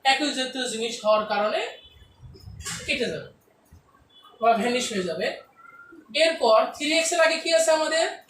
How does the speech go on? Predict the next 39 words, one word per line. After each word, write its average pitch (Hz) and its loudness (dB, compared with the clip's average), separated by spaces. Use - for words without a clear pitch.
প্লাস 247 2
আছে। 180 -4
আমরা 202 -2
কিন্তু 302 -4
মাইনাস 233 2
নেব 190 -4
না, - -10
কারণ 277 4
মাইনাসের 285 -2
পরিবর্তে 302 0
আমাদের 262 0
কিন্তু 277 -6
প্লাস 220 2
আসছে। - -4
তাহলে 285 4
থ্রি 285 -4
এক্স 311 -4
এর 320 0
আগে 294 -2
কি 302 -4
আছে? 311 2
প্লাস 226 2
আছে। 180 -6
আর 208 0
উপরে 294 -2
কি 311 -4
আছে? 311 2
এক্স, 320 2
সেটাও 302 0
কি? 226 -6
প্লাস। 170 2
তাহলে 240 0
যেহেতু 262 -2
দুইটাই 311 -2
প্লাস, - -4
তাহলে 202 -2
আমরা 185 -4
লিখতে 190 -10
পারি 214 -6